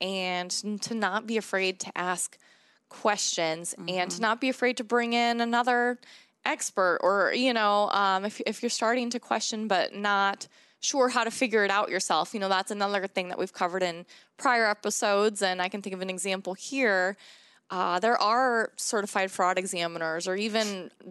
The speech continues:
Speaker 1: you know, just another bookkeeper to look at some of this past history over whatever, the last couple months and see if it makes sense. Um,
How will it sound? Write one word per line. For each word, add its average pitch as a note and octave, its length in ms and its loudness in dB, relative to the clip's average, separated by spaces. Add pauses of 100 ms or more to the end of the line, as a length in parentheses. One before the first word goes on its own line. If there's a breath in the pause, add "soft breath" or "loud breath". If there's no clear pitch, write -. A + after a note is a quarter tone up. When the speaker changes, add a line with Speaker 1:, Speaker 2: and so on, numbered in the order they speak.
(200)
Speaker 1:
you G#3 160 0
know, F3+ 180 2
just G#3+ 220 -4
another C#4 280 4
bookkeeper F#3 720 0
to F3 160 0
look G3 380 0
at F3 240 -2
some G3 180 -6
of G3 60 -8
this F3 160 -8
past F#3+ 400 -2
history F#3+ 340 -4
over F3 400 -2 (540 loud breath)
whatever, G3 440 2
the F#3 140 2
last F3+ 380 0 (180)
couple A3+ 380 0
months G#3 440 0
and G3+ 120 -10
see A3 460 -4
if - 140 -6
it A#3+ 80 -2
makes B3 280 -2
sense. C4+ 500 -2 (400 loud breath)
Um, F3+ 500 0